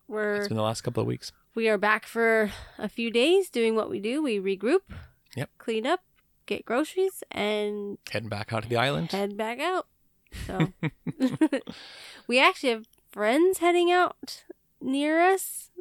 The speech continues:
Speaker 1: this weekend. So fingers crossed. Oh my gosh. We might actually anchor out this weekend.
Speaker 2: Yeah, 'cause where we're going, that's the only way to be
Speaker 1: get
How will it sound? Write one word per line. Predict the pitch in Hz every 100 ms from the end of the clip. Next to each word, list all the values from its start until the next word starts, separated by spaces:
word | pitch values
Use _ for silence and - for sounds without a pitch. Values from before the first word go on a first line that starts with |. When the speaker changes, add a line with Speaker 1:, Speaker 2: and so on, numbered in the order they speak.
| -
Speaker 1:
this | 294 -
weekend. | 302 302 311 349 370 - _ _ _ _
So | - - 233 233 220 208 - - _ -
fingers | - 220 269 339
crossed. | - 294 226 226 - - - - _ _ _ -
Oh | 196
my | 240 277
gosh. | 285 220 185 202 - - _ _ _ _ _ _ _ _
We | -
might | 226 233 -
actually | - 185 208 - 247 254 254 -
anchor | 214 226 220 202
out | - 196 202 - - - _ _ -
this | 196
weekend. | 190 - - 190 -
Speaker 2:
Yeah, | 117 143 175
'cause | 123 117
where | 113
we're | 113 107
going, | 120 180 101 98 113 -
that's | 104 113 117 -
the | 120
only | 107 120 117
way | 110 110
to | - 107 95 104 - _ _ _ _
be | 160 185
Speaker 1:
get | -